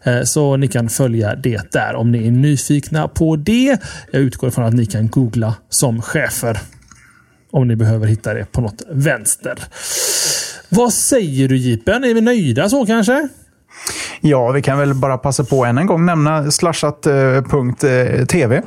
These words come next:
Speaker 2: För den som vill kika in på, det är mycket, vi har varit, eh, lite visuella idag. Vi har pekat och, eh, grimaserat och vridit på huvuden och sånt där som verkligen gör det värt att titta på videofeeden i H D.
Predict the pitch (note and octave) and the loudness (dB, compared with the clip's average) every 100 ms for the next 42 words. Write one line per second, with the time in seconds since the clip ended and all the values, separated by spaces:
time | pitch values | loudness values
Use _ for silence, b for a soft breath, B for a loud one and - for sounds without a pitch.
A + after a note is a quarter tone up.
0 | - - D#3+ D#3 D#3 D#3 C#3+ D3 - D#3 | -6 -4 0 2 2 2 2 2 0 2
1 | D#3+ D3 D3+ C#3+ B B B C3 D3 E3 | 2 4 2 0 B B B 2 2 4
2 | D3 D3+ C#3+ D3 F#3 F#3 G#3 F#3+ F#3+ F#3 | 4 4 4 2 2 2 2 4 4 4
3 | F3+ G#3+ G#3 G3 F#3+ B3 F3+ A#2+ F3+ C4 | 4 2 2 2 2 2 2 2 0 2
4 | G#2+ A#2+ C3+ C3+ E3+ - A#2+ - B2+ B2 | 2 2 2 0 -2 0 -2 2 2 4
5 | B2 A#2+ A#2+ A#2 A#2 B2+ B2+ B2+ C3 G#2 | 4 2 2 2 2 2 2 2 2 2
6 | A#2+ A#2+ A#2+ A#2+ B2+ A2+ B2+ C#3 A2 G#2+ | 2 2 2 2 2 2 2 2 2 2
7 | A2+ B B - - D3+ B2+ C#3+ A#2+ B2+ | 2 B B -2 0 2 2 2 4 4
8 | A#2 B2+ C#3 C3+ - - A2+ G#2+ A2+ B2 | 4 2 0 -2 -2 -2 -2 0 2 2
9 | A2+ A2+ B2 A#2+ C3+ C3 B2 - | 2 2 0 2 4 4 2 -2